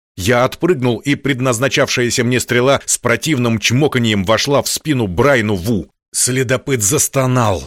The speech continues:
медленно развернулся и все последние секунды перед смертью с немым укором смотрел на своего неуклюжего черного брата Рурха. Последние секунды,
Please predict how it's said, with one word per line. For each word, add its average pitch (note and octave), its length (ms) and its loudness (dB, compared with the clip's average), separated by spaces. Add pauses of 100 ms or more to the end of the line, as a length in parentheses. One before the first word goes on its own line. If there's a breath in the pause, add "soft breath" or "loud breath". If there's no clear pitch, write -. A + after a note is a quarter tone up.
медленно B2 580 0
развернулся B2+ 960 0
и A#2+ 100 -2
все C#3+ 260 -2
последние A#2+ 800 -2
секунды A#2+ 540 0
перед A2 320 -2
смертью A#2 600 -2
с - 120 -4
немым A#2 540 -2
укором B2 540 0
смотрел A#2 640 0
на A2+ 140 0
своего A2 420 -2
неуклюжего A2+ 800 0
черного A2 540 0
брата A2+ 680 0
Рурха. G#2+ 760 -2 (420)
Последние G#2+ 680 0
секунды, A2+ 500 -2